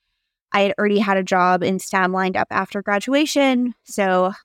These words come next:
I did that for about a year or so, applied to programs, and then made the transition once I realized that, oh, despite people not often saying writing could be a real career path, it seems like maybe I could have an in,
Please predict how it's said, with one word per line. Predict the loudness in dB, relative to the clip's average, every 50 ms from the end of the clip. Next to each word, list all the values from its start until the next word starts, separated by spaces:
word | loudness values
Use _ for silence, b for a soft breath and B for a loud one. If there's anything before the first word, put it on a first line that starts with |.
| _ _ _ _ _
I | -2 -2
did | 0 2 0 0 2
that | 2 2 2 0 0 _
for | _ -6 -4 -4
about | -2 0 0 0
a | 0
year | 0 0 0 0 0
or | -2
so, | -2 0 2 2 2 2 2 0 -2 -6 _ _ _ _ _ _ _ _
applied | -6 -2 0 0 2 2 2
to | 0 -2
programs, | _ 0 -2 0 0 0 0 2 0 0 -2 -4 -6 -4 -4
and | -2 -2 0
then | 0 0 0 0 -2 -4 -6 _ _ _ _
made | -4 0 2 2 2 2
the | 0 -2
transition | -2 0 0 0 0 0 0 -2 -2 -2 -2 -2 0 0 0 -2 -2 -6 _ _ _ _ _ _
once | -2 -2 0 0 -2 -4 -6 -4
I | -4 -2
realized | -2 0 -2 0 0 -2 -2 -4 _
that, | -2 -2 -2 -2 -4 -8 _ _ _ _ _ _ _ _
oh, | 2 2 4 4 2 2 2 2 0 -2 _ _ _ _ _
despite | -8 -8 -2 _ 0 2 2 2 0 -2 _ _ _ _ _ -8
people | -8 -4 _ 0 0
not | 0 0 0 2
often | 2 0 0 -2 -6
saying | -2 -2 -2 -2 0 -2 -2
writing | -2 -2 0 0 -2 -2 -4 -6
could | -4 -6 -6 -4
be | 0 0 0
a | 0
real | 0 0 2 2 2 2 2 0 _ _ _ _ _ _ _ _ _ _ -2
career | 0 2 2 2 2
path, | 0 0 2 2 0 0 -2 -6 _ _ _ _ _ _ _ _ _ _ _ _
it | -10 -6 _
seems | -2 0 0 0
like | 0 -2 -2 0
maybe | -2 -2 0 2 2 2
I | 0
could | 0 -2 -6
have | -2 0 -2 -2 0
an | -4
in, | -4 -4 -4 -4 -4 -6 -8 -12